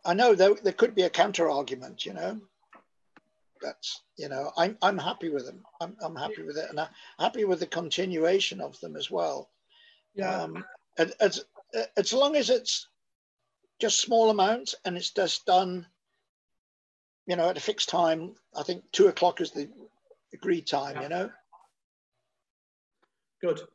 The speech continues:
Speaker 2: Okay. Yeah, I agree. I think the public engagement aspect of it's got
Speaker 1: Oh,
Speaker 2: carries
Speaker 1: absolutely.
Speaker 2: huge weight. Yeah, it's, it's, it's really, really important, um, side of things. Uh, Andrew Goddard's asked a question. It's quite a big question, so I d-,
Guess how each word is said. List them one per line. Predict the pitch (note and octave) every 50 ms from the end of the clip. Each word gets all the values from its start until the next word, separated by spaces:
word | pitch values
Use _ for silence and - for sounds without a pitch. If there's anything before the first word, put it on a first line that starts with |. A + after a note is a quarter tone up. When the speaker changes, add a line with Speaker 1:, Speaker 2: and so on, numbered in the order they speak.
| _ - -
Speaker 2:
Okay. | F#3 E3+ F3 - D3+ C#3+ D#3+ D#3 -
Yeah, | G3 G#3
I | G#3+ A3 A3+
agree. | G#3+ A3 A3 G3+ F#3
I | E3+ E3+ F3+
think | F3 A#3 G#3+ F#3+
the | F3
public | - - G#3+ F#3+ F3 E3+ D#3+ -
engagement | F3 E3 D#3 E3 E3 E3+ E3 D#3+ - D#3+ C#3+ C3+
aspect | C#3+ D3+ D#3 - - - D3 C3 - - -
of | C#3+ C3+ C3+
it's | C3+ C3 -
got | - E3+ F3+
Speaker 1:
Oh, | F#3+ E3+ D#3 E3
Speaker 2:
carries | F3 E3 - F#3 E3 E3+
Speaker 1:
absolutely. | F3 - F#3 E3
Speaker 2:
huge | D#3 D#3 - D#3
weight. | D3 C#3+ C#3 C3+ B2+ B2+ - - - - _ _ _ -
Yeah, | D#3+ D3+ C#3 C#3
it's, | C#3 B2+ B2+ -
it's, | D3+ D3+ C#3 - - -
it's | C#3+ C#3+ C3 - - - _ _ -
really, | D#3 D3+ C#3+ C3+ C3+ C3 B2+ - - - - - _ _ _
really | E3 E3 D#3+ D3+ C#3+ C#3
important, | C3+ C#3 - - D3 C#3 C3+ B2+ - - C#3+ B2 A#2 A2 _ _ _ _
um, | D#3 C#3+ C#3 C#3 C3+ C3 C3 B2+ - _ _ _ _ _
side | _ - E3 C#3+ C#3 C3+
of | B2+ -
things. | - C#3 B2+ B2+ B2 - - - - _ _ _ _ -
Uh, | F#3 F#3+ G3 G3+ G3+ G3+ G#3 G3+ - - _ _ _ _ _ _ - -
Andrew | F#3+ A3+ B3 B3+ B3+ A#3 A#3 A3+
Goddard's | - - A3+ G#3+ A3 G#3+ F#3+ F3 E3 -
asked | F#3+ D#3+ D3+ - -
a | D#3
question. | - - F3 D#3 D3 - - - D#3+ D3 C#3+ D#3+ D#3
It's | F3 E3+
quite | - - A3+ G#3+ F#3 E3
a | - - A3+
big | G3+ F#3 - -
question, | - F3+ D#3+ D#3 - - - D3+ C#3+ C#3 C3+
so | - F3 D#3+
I | D#3
d-, | D#3 D#3